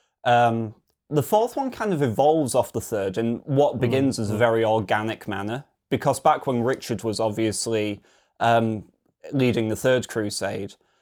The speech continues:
Speaker 1: there was the entire thing that he gets to, he gets all the way to Jerusalem, but he can't quite take the city because he doesn't have the resources, he wouldn't be able to hold it.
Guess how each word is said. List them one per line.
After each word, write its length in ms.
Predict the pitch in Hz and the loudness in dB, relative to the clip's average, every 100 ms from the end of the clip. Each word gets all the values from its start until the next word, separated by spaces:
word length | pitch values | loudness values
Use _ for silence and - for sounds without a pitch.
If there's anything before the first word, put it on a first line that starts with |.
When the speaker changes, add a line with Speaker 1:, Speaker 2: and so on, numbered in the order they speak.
| _ | _
Speaker 1:
there 160 | - 120 | 0 2
was 180 | 120 117 | 4 2
the 180 | 127 120 | 2 4
entire 440 | 117 117 131 117 | 2 2 2 2
thing 320 | 107 127 113 | 0 0 0
that 300 | 113 110 - _ | 0 -2 -4 _
he 160 | - 104 | -10 -4
gets 300 | 120 - - | -2 -4 -10
to, 420 | - 117 110 107 101 | -4 2 4 2 0
he 80 | |
gets 200 | 113 107 | -2 -2
all 120 | 117 110 | 0 2
the 40 | |
way 140 | 110 | 0
to 120 | 104 110 | 0 -4
Jerusalem, 720 | 123 127 160 156 165 156 156 | 0 4 4 2 2 2 2
but 120 | 135 | -2
he 60 | 113 | -4
can't 400 | - 147 139 - | -4 -2 -2 -2
quite 300 | - 120 - | -2 -2 -2
take 200 | 120 101 | -6 -6
the 60 | |
city 400 | 98 123 117 - | -6 -4 -4 -2
because 320 | 110 107 110 - | -6 -6 -8 -8
he 80 | |
doesn't 280 | 104 135 123 | -4 -2 -2
have 180 | 104 107 | -4 -4
the 80 | 117 | -2
resources, 640 | 110 113 110 110 - 107 | -2 0 0 -2 -4 -6
he 80 | 113 | -4
wouldn't 260 | 110 127 98 | -2 -2 -2
be 100 | 117 | -2
able 220 | 110 110 | 0 -4
to 100 | - | -4
hold 260 | 107 113 107 | 0 0 0
it. 220 | 107 - | -2 -4